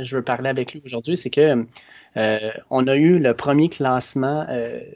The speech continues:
du College Football Playoff. Le premier classement qui sera mis à jour à tous les mardis d'ici, dans le fond, les éliminatoires.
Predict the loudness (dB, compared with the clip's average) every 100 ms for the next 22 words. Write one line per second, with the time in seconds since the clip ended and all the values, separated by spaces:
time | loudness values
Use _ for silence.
0 | _ _ -18 -14 -6 -4 -4 0 2 2
1 | -2 -10 -12 -12 -12 -20 -20 -20 -20 _
2 | _ _ _ _ -18 -6 -2 0 -2 -2
3 | -4 -4 -6 -8 -8 -4 -4 -2 2 2
4 | 2 0 0 2 4 2 2 -2 -6 -6
5 | -4 -4 -4 -2 0 0 0 0 2 2
6 | 2 2 0 -2 -4 -4